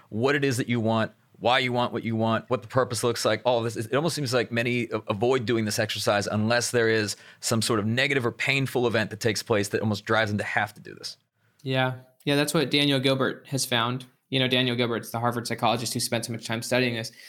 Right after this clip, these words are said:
Speaker 2: is he's found that people, they don't spend much time imagining their future self. <laughs> You know, like,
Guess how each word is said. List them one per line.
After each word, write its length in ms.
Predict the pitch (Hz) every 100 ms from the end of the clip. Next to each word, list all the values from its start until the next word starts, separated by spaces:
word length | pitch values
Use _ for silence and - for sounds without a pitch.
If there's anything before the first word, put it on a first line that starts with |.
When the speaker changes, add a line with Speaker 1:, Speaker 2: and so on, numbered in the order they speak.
| - - -
Speaker 2:
is 120 | 127
he's 220 | 123 127
found 360 | - 127 120 117
that 320 | 113 101 - _ _ _ _ _
people, 960 | - 170 165 156 143 131 123 117 113 - _ _ _ _ _ _
they 140 | 151 143
don't 160 | 160
spend 200 | - 147
much 140 | 127 -
time 180 | 127
imagining 460 | 127 117 113 117 117
their 80 | 113
future 280 | - 117 117
self. 460 | - 78 - - _ -
<laughs> 120 | -
You 120 | 208
know, 100 | 160
like, 200 | 151 -